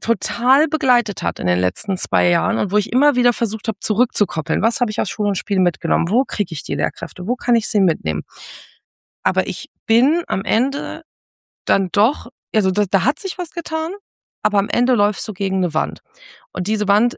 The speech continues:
ist systembedingt und das meine ich gar nicht im Sinne von, "Oh, das böse, böse System", aber es gibt eben einfach verschiedene Kontexte, in denen Fortbildung stattfindet. Einer davon ist die Uni und da ist immer auch der Fokus auf Forschung. Und das steht in den Projektanträgen mit drin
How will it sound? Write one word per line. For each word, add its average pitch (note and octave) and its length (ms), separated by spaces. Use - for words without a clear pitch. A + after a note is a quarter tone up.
ist - 340
systembedingt C#4 920
und G#3+ 80
das G3+ 100
meine G#3 180
ich - 100
gar G3 200
nicht G#3+ 140
im G#3+ 100
Sinne G3 180
von, - 220
"Oh, F3 60
das F3 140
böse, G3 320
böse E3 260
System", G3 600
aber G3+ 160
es - 120
gibt - 300
eben G3 200
einfach E3+ 320
verschiedene F3+ 460
Kontexte, D#3 560
in D3+ 80
denen D3 180
Fortbildung - 440
stattfindet. - 560
Einer F3 240
davon F3+ 260
ist D#3+ 160
die - 80
Uni D#4+ 280
und F#3 200
da F#3 100
ist - 300
immer C#4+ 420
auch G3 260
der F3 140
Fokus - 420
auf D3+ 140
Forschung. C#3 460
Und E3+ 140
das E3 100
steht D#3+ 220
in D3+ 80
den D3 100
Projektanträgen B3+ 760
mit - 180
drin G3 280